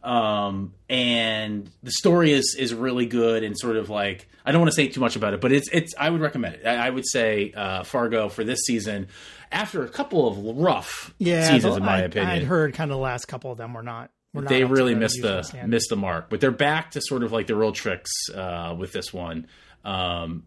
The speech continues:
Speaker 1: and similarly kinda takes place not in Alaska, but, like, in a very cold, as we know, uh, Minnesota. So it, uh, yeah, I would, I would recommend, uh, people, people check it out. It's,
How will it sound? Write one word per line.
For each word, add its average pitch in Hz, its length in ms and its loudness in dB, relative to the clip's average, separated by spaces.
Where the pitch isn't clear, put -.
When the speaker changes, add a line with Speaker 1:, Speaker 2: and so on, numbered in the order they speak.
Speaker 1:
and - 100 2
similarly 196 520 4
kinda 131 200 0
takes 123 260 -2
place 120 480 -2
not 123 360 -2
in 101 60 -12
Alaska, 127 640 0
but, 98 180 -4
like, 107 160 -4
in 113 80 0
a 104 40 -2
very 101 180 0
cold, 101 640 0
as 90 100 -4
we 95 100 -6
know, 90 400 -4
uh, 90 340 -4
Minnesota. 92 560 -4
So 123 200 2
it, 151 260 4
uh, 156 80 -2
yeah, 151 200 0
I 120 200 2
would, 131 320 2
I 120 100 2
would 120 160 0
recommend, 101 500 -2
uh, 90 140 -4
people, 85 480 -8
people 92 200 -10
check - 200 -4
it 90 80 -10
out. 85 180 -8
It's, 165 200 0